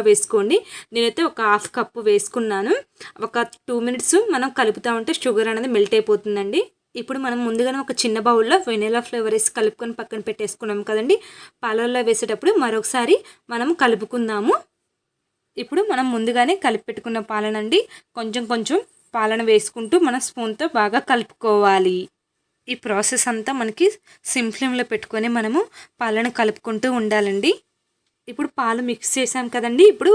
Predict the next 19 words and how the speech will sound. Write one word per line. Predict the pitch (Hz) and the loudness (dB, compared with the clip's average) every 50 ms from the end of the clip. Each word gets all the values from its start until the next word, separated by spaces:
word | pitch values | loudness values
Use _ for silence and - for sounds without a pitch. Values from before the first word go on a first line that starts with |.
| 415 240 | 6 6
ఒక | - - - - - 202 | 2 -2 -4 -4 -2 0
ఐదు | 214 220 214 233 | 0 0 0 -2
నిమిషాల | 233 226 - 269 240 233 - | -2 -2 0 -2 -2 -2 -2
పాటు | 226 214 208 - 330 453 - - - - - - _ - 233 | -4 -2 0 2 2 0 0 -4 -14 -20 -20 -20 _ -4 0
మీడియం | 226 226 233 247 247 240 | 0 0 0 0 -2 -2
ఫ్లేమ్లో | - 262 233 233 226 214 220 | -4 -4 -2 -2 -2 -2 -4
పెట్టుకొని | 214 - - - 220 247 277 254 226 | -4 -6 -8 -8 -6 -4 -2 0 2
బాగా | 240 214 214 202 269 381 494 - - - _ _ - | 2 2 2 2 2 2 2 0 -4 -20 _ _ -8
మనం | 226 233 254 254 - | -6 -6 -6 -4 -2
కలుపుకుంటూ | 262 226 226 220 240 - 254 247 240 240 247 240 | 0 0 0 -2 -4 -4 -4 -4 -2 -2 -4 -4
ఉండాలండి. | 240 226 220 214 208 214 214 214 370 427 - - - _ _ - | -4 -2 -2 0 0 0 2 2 2 0 0 -6 -20 _ _ -4
కాస్త | 226 214 226 - - - - 269 214 220 | -4 -2 -2 -2 -2 -2 -2 -2 0 0
గట్టిగా | 214 - - 240 226 262 | -2 -2 -2 -4 -4 -4
అయిపోతుంది | 262 - - 226 214 - 233 247 254 - | -4 -2 -4 -4 -4 -4 -2 0 0 0
ఎక్కువసేపు | - - 247 240 - 262 247 247 247 240 233 | 0 -2 -6 -4 -2 -4 -4 -4 -4 -4 -4
ఉంచేసినా | 214 208 - 226 220 - - 226 214 208 196 | -4 0 0 0 0 0 -2 -4 -4 -2 -2
కానీ | 220 214 220 220 | -2 -2 -2 -2
మనకి, | 214 208 202 190 320 403 - - _ _ - - _ _ - | -2 -4 -2 0 0 0 0 -2 _ _ -20 -20 _ _ -12
మ్, | 233 226 214 | -12 -12 -12